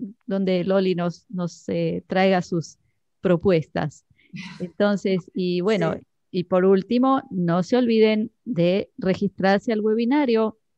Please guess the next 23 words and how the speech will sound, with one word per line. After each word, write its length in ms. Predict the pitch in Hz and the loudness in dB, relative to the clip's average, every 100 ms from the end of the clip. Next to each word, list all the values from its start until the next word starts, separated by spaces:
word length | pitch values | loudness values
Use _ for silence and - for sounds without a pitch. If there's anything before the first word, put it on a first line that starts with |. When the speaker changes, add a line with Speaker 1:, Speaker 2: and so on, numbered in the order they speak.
| _ - | _ -4
Speaker 1:
Es 300 | 185 - _ | -4 -4 _
a 120 | - 170 | -8 -4
fin 260 | 247 240 | 0 2
de 100 | 214 | 2
mes, 380 | 202 269 302 - - | 2 0 0 -6 -4
treinta 340 | 180 175 185 | -2 0 2
y 20 | |
uno 160 | 208 233 | 2 2
de 100 | 185 | 0
marzo. 500 | 196 226 - 285 - _ _ _ _ _ _ _ | 0 -2 -2 -4 -4 _ _ _ _ _ _ _
Eh, 380 | - 180 170 170 | -2 0 2 0
entonces, 580 | 165 190 185 208 190 - - | 0 -2 -2 -2 -2 -6 -4
abajo 400 | 170 180 196 190 | 0 0 0 -2
les 100 | 175 | -2
pongo 300 | 190 175 165 | -4 0 0
el 100 | 202 | 2
link. 320 | 277 262 - - | 2 0 -6 -2
Ahí 360 | 180 220 294 | 0 2 0
sí 300 | 285 - 240 240 | -2 -2 -2 0
que 100 | 202 | 0
van 140 | 185 | 2
a 40 | |
aprender 640 | 185 175 170 170 196 190 | 2 2 2 4 2 2